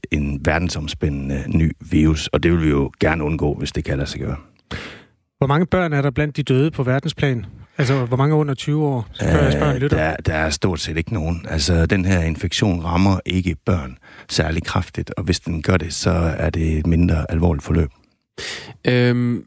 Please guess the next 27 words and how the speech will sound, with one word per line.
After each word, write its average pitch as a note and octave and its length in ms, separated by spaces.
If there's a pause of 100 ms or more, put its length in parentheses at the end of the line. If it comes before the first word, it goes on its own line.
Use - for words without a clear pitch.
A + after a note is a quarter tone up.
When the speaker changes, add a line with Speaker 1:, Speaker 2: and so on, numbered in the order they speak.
Speaker 3:
hvis C3 280
I D3 40
har C#3 180
nogle F#3 140
spørgsmål C#3 460
til - 120
Lars G2 200
Østergaard, A#2 400
så - 140
skriv - 340
ind D#3+ 220
på, A2+ 280
øh, G#2 120
fjorten D3 340
fireogtyve C#3 420
og D3 60
start, C3+ 360
øh, A2 260
beskeden C3 380
med A2+ 140
R B2 160
fire, C#3 460
efterfulgt B2 460
af G#2 100
jeres, G2+ 280
øh, G#2 100
spørgsmål. B2+ 380